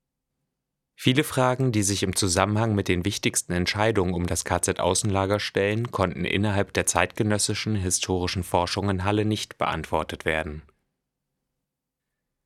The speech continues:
Warum erfolgte der Einsatz der K-Z-Häftlinge im Vergleich zu anderen Rüstungsbetrieben vergleichsweise spät? Welche unternehmerischen Entscheidungen der Werkleitung führten zum Häftlingseinsatz?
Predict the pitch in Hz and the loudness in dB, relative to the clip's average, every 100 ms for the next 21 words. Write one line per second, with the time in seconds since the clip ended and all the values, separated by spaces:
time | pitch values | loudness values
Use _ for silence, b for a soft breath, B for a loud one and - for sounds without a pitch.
0 | _ 98 101 139 151 123 - 110 - 92 | _ 2 2 2 0 2 0 0 0 0
1 | 87 87 101 117 113 - 90 - - - | 0 0 2 2 0 0 0 -2 -4 -4
2 | 95 110 - - 110 110 95 - 85 92 | -2 -6 -6 -2 0 2 0 -2 -2 0
3 | 85 - - - 117 113 82 90 82 85 | 0 -2 -2 0 0 0 -2 -2 -2 -4
4 | 80 - - - 90 85 95 - 85 85 | -6 -6 -8 -4 -4 -2 -2 -2 0 0
5 | 92 - 95 92 95 - 107 90 - - | -2 0 0 0 -2 -2 -2 -2 -6 -18
6 | _ _ _ _ _ _ _ _ _ _ | _ _ _ _ _ _ _ _ _ _
7 | _ 90 90 87 - 85 92 90 127 120 | _ 0 0 2 -2 0 0 2 0 2
8 | 92 - 82 82 - 82 82 85 87 85 | 0 0 -4 -4 0 0 0 -2 0 2
9 | 92 120 - 82 82 80 87 - 90 - | 2 0 0 -2 0 -6 -6 -2 -2 -2
10 | - 85 117 - 85 78 - 78 80 80 | -6 -2 -2 -4 -6 -4 -4 -4 -4 -6
11 | - - - | -6 -10 -12